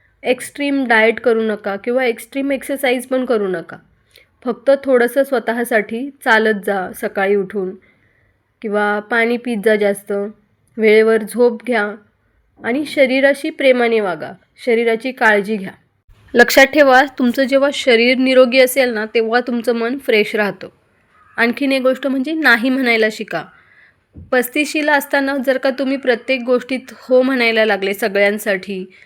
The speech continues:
किंवा सगळ्यांच्या अपेक्षा पूर्ण करण्यासाठी होच म्हणत राहिले, सगळ्यांना महत्त्व देत राहिले आणि स्वतःला कमी महत्त्व दिलं ना, तर मग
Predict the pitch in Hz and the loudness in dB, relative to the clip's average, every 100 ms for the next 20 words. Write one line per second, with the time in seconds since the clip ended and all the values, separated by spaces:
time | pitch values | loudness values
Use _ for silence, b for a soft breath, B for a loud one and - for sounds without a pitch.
0 | b b 240 226 233 240 226 233 240 254 | b b -4 -4 -2 0 2 2 2 0
1 | 233 226 - 269 247 262 254 254 254 233 | 0 -4 -4 -10 -6 -4 -2 -2 -2 0
2 | 240 240 240 233 254 233 240 240 240 240 | -2 -2 -6 -4 -8 0 0 0 -2 -4
3 | 226 220 208 202 196 202 220 214 220 226 | -2 -2 -2 -2 -6 -6 -4 0 -2 -2
4 | 233 240 247 B B - 240 277 277 294 | -6 -6 -10 B B -6 -4 -2 2 2
5 | 240 220 220 226 208 190 185 b 214 226 | 4 2 2 0 -2 -6 -10 b -8 -6
6 | 240 220 220 226 240 247 247 262 294 294 | -6 -6 -4 -4 -4 -6 -4 -4 -2 -2
7 | 277 240 226 220 220 220 196 202 b b | -4 -2 -4 -2 -4 -4 -6 -12 b b
8 | b - 262 269 | b -4 -2 -2